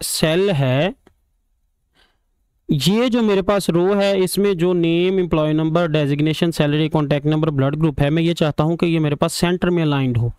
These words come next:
तो अलाइनमेंट वाले टूलबार ग्रुप में जाके ये सेंटर अलाइन कर देंगे। तो ये मेरे पास ये जो रो में हेडिंग दी हुई है ये सेल्स की, ये हेडर जो है वो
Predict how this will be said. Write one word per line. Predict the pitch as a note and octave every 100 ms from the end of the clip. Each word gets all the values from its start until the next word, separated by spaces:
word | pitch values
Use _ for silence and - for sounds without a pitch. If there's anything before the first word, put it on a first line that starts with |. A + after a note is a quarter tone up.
| _ - - - -
तो |
अलाइनमेंट | F#3 F3 F3+ F#3 G#3+ A3
वाले | G3+ F#3+ G3 G3
टूलबार | F3+ F3+ E3+ F3 E3
ग्रुप | E3+ E3+
में | F3+ D#3+
जाके | D3 C3 - E3+
ये | E3+ D#3 D#3+
सेंटर | - E3+ E3+
अलाइन | F#3 E3+ D#3 C#3
कर | C#3 C3
देंगे। | C#3+ D3 E3+ F#3+ - _ _ -
तो | E3
ये | D#3 E3 F3 F3
मेरे | D#3+ D#3 D3+
पास | D3+ D#3 D3+ -
ये | C#3 D3+ D#3+ D#3
जो | C#3 C#3+ C#3+ D3 - - _ _ _ _ _ _ _ _ _ E3+
रो | C3 D#3+ F#3+
में | F3 D3+ F#3 - - - _ -
हेडिंग | D3 B2+ F3+ G#3
दी | F3
हुई | D3 C#3
है | C#3+ C#3+
ये | C#3+
सेल्स | - C3+ B2 -
की, | E3+ A3 _ -
ये | C3+ D#3 G3 - - -
हेडर | D3 C#3 F3
जो | D#3+
है | D3 C#3
वो | E3